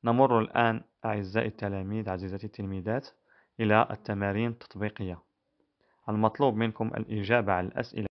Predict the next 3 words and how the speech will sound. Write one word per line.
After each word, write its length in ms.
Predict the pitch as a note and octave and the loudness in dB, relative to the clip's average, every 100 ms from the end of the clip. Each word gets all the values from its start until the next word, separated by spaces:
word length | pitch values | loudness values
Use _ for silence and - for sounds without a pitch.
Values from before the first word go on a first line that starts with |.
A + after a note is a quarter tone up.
| _ _ _ _ _ _ _ _ _ _ _ _ _ _ | _ _ _ _ _ _ _ _ _ _ _ _ _ _
وذلك 600 | G#2 A2+ A#2 G#2+ G#2+ B2+ - _ _ _ - | 0 4 4 2 -2 -4 -8 _ _ _ -16
بقراءة 640 | A2 - G2+ B2 A2+ - | -6 0 6 6 6 -4
السؤال 600 | A2 - - - A#2 A2 | -8 -10 -12 -8 -2 -2